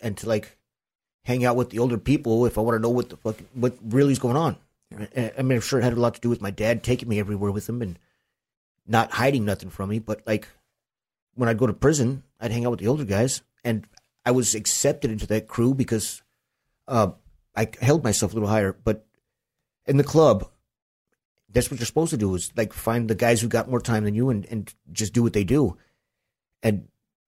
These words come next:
Speaker 1: it's because of you guys sharing honestly and openly at the podium that, like, it gave me the power to do that. And I,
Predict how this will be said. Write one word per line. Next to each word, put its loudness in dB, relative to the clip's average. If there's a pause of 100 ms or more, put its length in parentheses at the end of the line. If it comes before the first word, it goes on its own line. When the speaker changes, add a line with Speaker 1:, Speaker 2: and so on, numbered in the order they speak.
(160)
Speaker 1:
it's 0
because 2
of 4
you 4
guys 6 (840)
sharing 4
honestly 2
and 4
openly 2
at 0
the -12
podium 0
that, -2
like, 0 (120)
it -10
gave -2
me 2
the -2
power 0
to -4
do -2
that. -4 (960)
And 0
I, -2